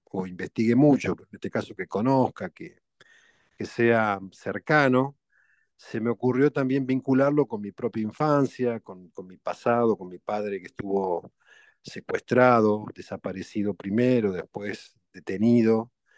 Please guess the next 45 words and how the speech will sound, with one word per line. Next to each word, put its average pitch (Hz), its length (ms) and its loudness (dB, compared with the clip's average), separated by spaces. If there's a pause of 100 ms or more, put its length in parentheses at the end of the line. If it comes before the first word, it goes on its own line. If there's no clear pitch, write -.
(320)
Eh, 90 200 -10
tuvo 92 240 -6
cuatro 110 380 4
años 104 480 0
en 82 80 -18
la 92 80 -10
época - 260 -14
del 90 120 -12
proceso, 104 600 -2
del 80 120 -10
setenta - 380 -18
y - 20 -18
seis 104 380 -4
al, 82 260 -12
al - 140 -14
ochenta, 117 600 2 (840)
y 113 640 2
se 113 140 -6
me 117 100 4
ocurrió 143 420 6
que 147 80 -8
esos 135 240 -4
cuentos 156 360 0
podían 117 340 -4
ser 123 200 -6
desde 104 180 -6
la 104 80 -4
mirada 110 340 -2
de 110 80 0
un 113 120 -2
niño, 143 480 -4
desde 95 140 -12
la 95 80 -16
mirada 104 380 -12
de 101 60 -12
una 104 160 -12
madre 127 440 -2
que 101 120 -18
buscaba 101 400 -2
a - 40 -2
ese - 180 -12
padre, 95 680 -4 (540)
a 101 100 -4
ese 98 160 -4
esposo, 127 680 2